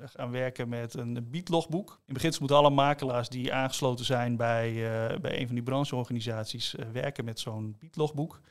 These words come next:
En daar kan je, en we hebben het liefst ook dat, dat je daar zelf,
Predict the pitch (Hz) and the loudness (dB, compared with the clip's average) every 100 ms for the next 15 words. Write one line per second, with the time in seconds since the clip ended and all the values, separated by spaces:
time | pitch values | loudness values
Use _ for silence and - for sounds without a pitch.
0 | _ 139 151 165 156 151 139 139 143 143 | _ 4 6 8 8 8 8 8 6 4
1 | 160 156 175 170 160 147 143 135 - 139 | 4 2 2 4 6 6 4 2 -4 -2
2 | 139 135 151 135 135 131 143 170 160 - | -2 -2 -4 2 4 4 6 8 6 4
3 | - | -6